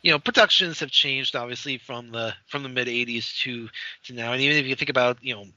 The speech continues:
even in terms of today, I mean, you look at vi-, music videos nowadays, it's, you know, they feel so much more like, you know, huge productions. Um,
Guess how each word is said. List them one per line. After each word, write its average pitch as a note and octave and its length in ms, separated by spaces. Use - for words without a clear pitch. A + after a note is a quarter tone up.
even D3+ 200
in B2+ 140
terms C3+ 240
of G#2 80
today, A#2+ 580
I A2+ 60
mean, G#2+ 320
you C3 100
look B2 160
at B2+ 60
vi-, B2+ 220
music B2 260
videos A2+ 360
nowadays, A#2 760
it's, - 300
you F#2+ 100
know, F#2 220
they C#3+ 120
feel D3+ 220
so C#3+ 380
much B2+ 340
more C3 160
like, A2+ 220
you A2 100
know, G#2+ 80
huge C#3 400
productions. A2 1000
Um, G#2 460